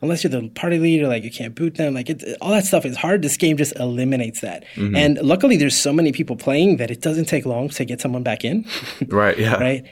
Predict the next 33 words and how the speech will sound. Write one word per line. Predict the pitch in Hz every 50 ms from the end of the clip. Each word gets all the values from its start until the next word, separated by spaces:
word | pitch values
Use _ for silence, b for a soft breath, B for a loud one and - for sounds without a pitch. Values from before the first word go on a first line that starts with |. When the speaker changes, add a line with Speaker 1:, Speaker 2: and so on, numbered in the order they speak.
| B B _
Speaker 1:
And, | - 139 139 131 127 -
and | 143 139 135 127
that | 135 143 160 151
happens | 165 160 151 - 147 139 131
very | 131 135 135 127 123
quickly, | - - 180 175 - - 180 170 156 160 - B B B B B 151 151
and | 143 139 135 135
it'll | 143 185 165 123
re-instance, | 120 135 147 143 139 156 151 - - 156 147 139 - - - - -
um, | 147 135 131 123 120
if | 123 123
there's | - 131 113 117
not | 127 127
enough | 127 127 123 -
players, | - - 139 139 139 135 131 117
and | 127 117
all | - - 170 180
that | 170 170 156
is | 151
happening | - 156 160 151 147 127 120 117
very, | 113 135 143 151
very | 151 147 139 127 117
quickly. | 120 - 156 147 147 - 170 180 196 190 B B B B B B B
And, | - 139 135 131 127 123
and | - 202
even | 233 226 277
the | - 120
matches | 113 113 120 - - 113 107
are | 104 104
very | 104 107 101 98
short, | - - - 110 92 71
right? | 98 110 110 - -
So | - - 123 117 113 107